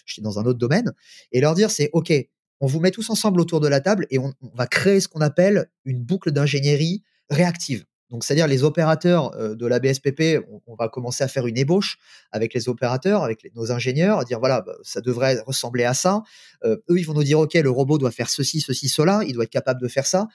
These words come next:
Ça va donner une première ébauche. Et en fonction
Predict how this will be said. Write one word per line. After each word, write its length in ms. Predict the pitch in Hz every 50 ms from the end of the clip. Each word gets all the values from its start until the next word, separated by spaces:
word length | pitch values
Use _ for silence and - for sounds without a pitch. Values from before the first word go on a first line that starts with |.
| _ _ _
Ça 120 | - - 113
va 80 | 117
donner 200 | 120 123 120 131
une 80 | 135 127
première 320 | - - 156 131 127 123
ébauche. 400 | 139 151 151 202 226 220 - - _ _ _ _ _ _ _ -
Et 280 | 139 139 135 131 - _ _ _ _ _
en 140 | - 147 139
fonction 640 | 135 - - 254 240 - - - 247 247 240 220 202